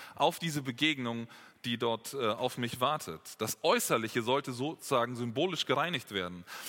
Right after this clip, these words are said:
Und dann in Vers fünfzehn lesen wir auch, dass jeder sexuelle Kontakt in dieser Zeit verboten ist, in diesen zwei Tagen. Das Volk sollte voll und ganz sich auf Gott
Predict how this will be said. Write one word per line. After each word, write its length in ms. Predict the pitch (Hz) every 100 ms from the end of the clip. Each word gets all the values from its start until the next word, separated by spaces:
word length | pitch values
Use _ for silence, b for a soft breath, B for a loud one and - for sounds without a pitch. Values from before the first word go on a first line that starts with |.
| B
Und 160 | 127
dann 160 | 151 196
in 80 | 190
Vers 180 | 185 -
fünfzehn 340 | 202 - 190
lesen 220 | 165 175
wir 100 | 165
auch, 60 | 156
dass 160 | 160
jeder 220 | 143 196 165
sexuelle 500 | 196 - 190 247 294
Kontakt 460 | 180 156 156 -
in 80 | 123
dieser 200 | 117 117
Zeit 360 | - 127 120 - B B B
verboten 520 | - 135 135 190 139
ist, 140 | 127
in 80 | 143
diesen 220 | 127 123
zwei 240 | 131 143 139
Tagen. 320 | 160 131 104
Das 160 | 107 -
Volk 400 | - 208 302 -
sollte 360 | 185 170 127 B B B
voll 500 | - - 208 262 294 -
und 240 | 180 160
ganz 380 | 175 180 226 -
sich 180 | 175 151
auf 220 | 135 -
Gott 260 | 156 160